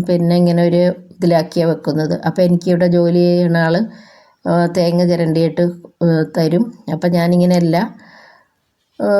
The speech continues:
ടിന്നുകളിലാക്കി ഇങ്ങനെ വെക്കും. അപ്പം നമുക്ക് എളുപ്പമുണ്ടല്ലോ. അല്ലെങ്കിൽ നമുക്ക്, എനിക്ക് ഏറ്റവും മടിയുള്ളൊരു കാര്യമാണ്, എന്ത് ജോലി വേണമെങ്കിലും ചെയ്യാം, തേങ്ങ ചിരണ്ടണ എനിക്ക് ഭയങ്കര മടിയുള്ള കാര്യമാണ്. അപ്പം അതുകൊണ്ട് ഇങ്ങനെ ഒരുമിച്ച് കുറേ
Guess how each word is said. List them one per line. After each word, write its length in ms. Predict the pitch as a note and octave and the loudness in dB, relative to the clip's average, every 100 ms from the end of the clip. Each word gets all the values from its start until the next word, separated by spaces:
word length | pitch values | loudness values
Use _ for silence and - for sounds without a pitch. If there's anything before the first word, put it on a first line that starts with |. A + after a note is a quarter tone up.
| G#3 G3+ G3 - _ _ _ - - | 2 0 -4 -20 _ _ _ -12 -2
ടിന്നുകളിലാക്കി 680 | G#3 G3 F#3+ G3 G3 F#3 G3+ | 0 2 2 2 0 -2 0
ഇങ്ങനെ 180 | F3+ F3 F3+ | 2 2 0
വെക്കും. 260 | F3 - - - - _ F3+ | -2 -10 -12 -18 -20 _ -2
അപ്പം 140 | G3 G3 | 0 0
നമുക്ക് 200 | F#3 G3+ | -2 0
എളുപ്പമുണ്ടല്ലോ. 600 | F3+ F3 G3+ F3+ D3+ D3 D3 - _ D#3+ | 0 0 0 0 -2 -4 -8 -16 _ -8
അല്ലെങ്കിൽ 280 | E3 E3+ F#3+ | -4 -2 -2
നമുക്ക്, 220 | F#3+ F#3 F#3+ F3 | -2 -2 -2 -2
എനിക്ക് 200 | F3+ G3+ | -2 -4
ഏറ്റവും 600 | G3 - - A3 G#3+ A3+ A3+ | -8 -18 -4 0 0 0 0
മടിയുള്ളൊരു 480 | G3 F3 F3+ F#3 F#3 F3 | 0 0 2 2 2 0
കാര്യമാണ്, 340 | D#3+ D#3+ E3 E3 | 0 -2 -4 -2
എന്ത് 140 | F#3+ A3 | 0 0
ജോലി 200 | G3 G3 F#3+ | 0 0 2
വേണമെങ്കിലും 340 | F#3 F#3 F#3 F3+ | 2 0 0 -2
ചെയ്യാം, 300 | D#3+ D#3+ F3+ - - - _ - | -2 -2 -4 -12 -20 -20 _ -4
തേങ്ങ 300 | F3+ F#3 A3 A3+ | -2 0 0 0
ചിരണ്ടണ 280 | F#3 E3+ E3 | 0 0 -2
എനിക്ക് 160 | D#3 D#3 | -2 -2
ഭയങ്കര 380 | D3+ D3 D#3+ E3+ D#3+ | -2 -2 -2 -2 -2
മടിയുള്ള 340 | C#3 D3+ D3 D3+ | -4 -4 -2 -2
കാര്യമാണ്. 340 | C#3+ - - - - _ _ _ - | -2 -4 -6 -8 -16 _ _ _ -10
അപ്പം 160 | E3+ E3+ | -4 0
അതുകൊണ്ട് 280 | E3 E3 F3+ | 0 0 0
ഇങ്ങനെ 240 | E3+ E3 F3+ F#3 | 2 2 0 0
ഒരുമിച്ച് 420 | E3 E3+ E3+ F#3+ | 0 0 -2 -2
കുറേ 180 | F#3 F3 | 0 2